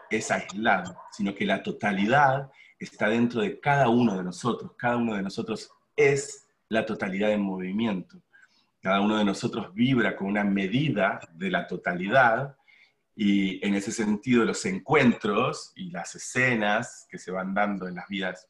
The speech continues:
particulares de cada persona tienen que ver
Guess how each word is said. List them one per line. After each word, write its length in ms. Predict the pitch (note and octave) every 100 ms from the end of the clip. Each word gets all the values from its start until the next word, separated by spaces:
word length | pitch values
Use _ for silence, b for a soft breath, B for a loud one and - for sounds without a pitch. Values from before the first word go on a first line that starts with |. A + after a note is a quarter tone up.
| _
particulares 720 | F#2 - E2+ F2+ F#2+ F#2+ F2+
de 60 |
cada 280 | - G2+ G#2+
persona 520 | C3 C3 - A#2+ B2 b b b _ _
tienen 300 | A#2+ B2 A#2+
que 120 | A#2+
ver 480 | A#2 B2 A#2+ B2+